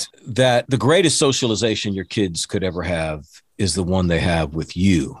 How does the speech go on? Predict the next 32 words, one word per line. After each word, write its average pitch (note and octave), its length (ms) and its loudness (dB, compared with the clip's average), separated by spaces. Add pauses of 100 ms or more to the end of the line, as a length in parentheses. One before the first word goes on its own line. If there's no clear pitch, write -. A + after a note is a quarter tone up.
(120)
mom E2 260 0
and D#2 100 -2
dad, D#2 480 -2
and E2+ 140 0
their E2+ 80 0
siblings D#2 640 0
and D#2 100 -4
their D#2+ 120 -2
neighbors D#2+ 580 -2
and D#2+ 80 -4
their D2+ 140 -6
community, E2+ 500 0
because D#2 640 -6 (420)
public A#2+ 300 2
schools B2+ 320 0
have F2 100 -2
only G#2 180 2
been F#2+ 180 0
around F#2+ 500 0
for D#2+ 320 -4 (460)
just G2 300 -4
over E2+ 280 0
a E2+ 40 0
hundred E2+ 360 0
years. A#2 420 0 (180)
So B2 340 -6 (140)
stop - 320 -2
acting G#2 260 0
like G2 180 2 (200)
we're G2+ 180 2 (200)
violating G2+ 640 2
some F2 400 0